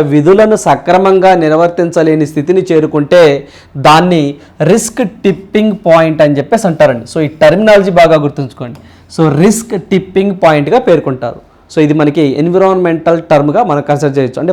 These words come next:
పర్యావరణానికి సంబంధించినటువంటి టర్మినాలజీ అండి. రిస్క్ టిప్పింగ్ పాయింట్ అంటే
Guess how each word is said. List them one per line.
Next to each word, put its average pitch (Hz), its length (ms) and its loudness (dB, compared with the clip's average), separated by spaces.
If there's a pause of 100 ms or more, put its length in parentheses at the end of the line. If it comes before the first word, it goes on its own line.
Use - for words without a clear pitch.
పర్యావరణానికి 170 680 0
సంబంధించినటువంటి 147 800 -2 (240)
టర్మినాలజీ 160 720 2
అండి. 117 140 -8 (560)
రిస్క్ 208 300 -2 (320)
టిప్పింగ్ 220 400 0 (120)
పాయింట్ 165 380 2
అంటే 160 200 0